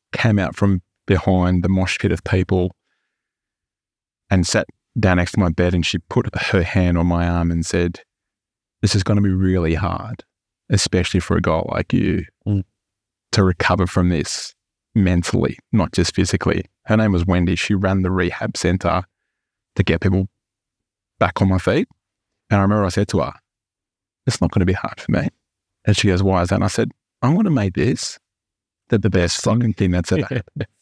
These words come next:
Speaker 1: for me."
Speaker 2: Yeah.
Speaker 1: Not to me, for me.
Speaker 2: Mm.
Speaker 1: The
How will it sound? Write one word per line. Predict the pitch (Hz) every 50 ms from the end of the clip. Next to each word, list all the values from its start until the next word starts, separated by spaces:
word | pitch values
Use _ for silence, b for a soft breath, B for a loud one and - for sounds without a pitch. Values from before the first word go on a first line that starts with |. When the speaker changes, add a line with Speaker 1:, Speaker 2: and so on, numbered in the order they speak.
| _ _
Speaker 1:
for | - 175 180 196 208 202
me." | 139 90 - 117 113 - _
Speaker 2:
Yeah. | - - 151 - - _ _ _ _
Speaker 1:
Not | 160 175 196 -
to | - - 165 160
me, | 123 113 131 139
for | - - - - 160 165 170 160
me. | 120 -
Speaker 2:
Mm. | 104 101 98 92 90 87 85 - _ _ _ _ _ _ _ _
Speaker 1:
The | - 117